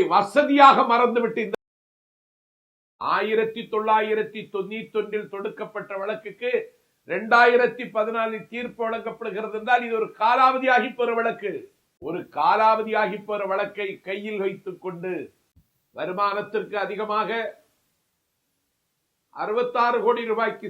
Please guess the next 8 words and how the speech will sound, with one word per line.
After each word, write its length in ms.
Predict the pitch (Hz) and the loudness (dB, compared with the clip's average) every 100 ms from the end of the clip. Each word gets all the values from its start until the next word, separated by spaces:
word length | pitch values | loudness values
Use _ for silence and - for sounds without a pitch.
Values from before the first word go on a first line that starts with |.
| - | -8
சொத்து 260 | 202 - 233 - | -10 -8 -10 -4
சேர்த்தார், 540 | 226 180 208 196 160 - _ _ _ _ _ _ _ _ _ _ _ _ _ _ - | -6 -4 -4 -2 -4 -10 _ _ _ _ _ _ _ _ _ _ _ _ _ _ -10
நூறு 260 | 214 302 294 | -8 -4 4
கோடி 180 | 285 269 247 | 4 4 0
ரூபாய் 260 | 240 226 208 | 0 0 -2
அபராதம் 440 | 214 226 214 196 196 | -2 -2 -4 -6 -10
என்று 240 | 190 196 170 - _ _ _ _ _ _ _ _ - | -10 -8 -8 -10 _ _ _ _ _ _ _ _ -10
ஒரு 140 | 170 | -8